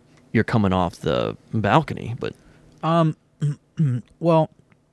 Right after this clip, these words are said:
Speaker 2: I do take into great consideration, like, I realize that the crowds can get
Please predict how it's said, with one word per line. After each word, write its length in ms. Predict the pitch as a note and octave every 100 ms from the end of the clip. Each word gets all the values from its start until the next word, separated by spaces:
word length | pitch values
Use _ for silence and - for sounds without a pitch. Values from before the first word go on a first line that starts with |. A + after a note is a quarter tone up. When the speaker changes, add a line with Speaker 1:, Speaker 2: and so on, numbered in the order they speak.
| _ _ - -
Speaker 2:
I 140 | - D3+
do 420 | D3+ G3+ G3 E3+ C#3
take 300 | C#3+ C3+ B2+
into 280 | B2 A#2 A#2+
great 300 | G#2 A#2+ A#2
consideration, 840 | - G#2+ A#2 G2+ G2+ G2 G2 F#2+ F#2+
like, 300 | F#2 F#2 - - - _ _ _ _ _ -
I 100 | A2
realize 600 | A2+ A#2+ A#2+ A2+ A2 G#2+
that 220 | G#2 -
the 80 | -
crowds 720 | - G#2+ G#2 G2+ G2 F#2+ - -
can 300 | - A2 G2+
get 220 | G2+ G2